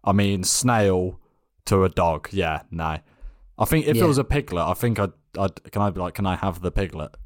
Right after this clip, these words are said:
Speaker 1: I'd love a little piglet running about.
Speaker 2: No,
Speaker 1: That'd be
Speaker 2: if
Speaker 1: class.
Speaker 2: it touches you, it die.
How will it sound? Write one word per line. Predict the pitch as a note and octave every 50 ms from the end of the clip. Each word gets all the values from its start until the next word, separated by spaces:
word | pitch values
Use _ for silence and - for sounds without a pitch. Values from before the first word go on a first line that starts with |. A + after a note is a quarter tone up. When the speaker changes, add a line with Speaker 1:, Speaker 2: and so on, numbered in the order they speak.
| -
Speaker 1:
I'd | - - F2
love | G2 F#2+ F2
a | E2
little | D#2 C#2+ C#2+
piglet | - - E2 D2+ - E2 E2 -
running | E2 D#2+ D#2+ D#2 D#2
about. | D#2 E2 E2+ F2 - - _ _ _ _ _ _ - -
Speaker 2:
No, | C#3+ C#3
Speaker 1:
That'd | C#3 C3+
be | C3+ B2+ G#2
Speaker 2:
if | F#2
Speaker 1:
class. | E2 -
Speaker 2:
it | D#3+
touches | E3+ E3 - C3+ B2 B2+
you, | B2+ B2
it | A#2+ A#2 -
die. | C3+ C#3 C#3 C3 - -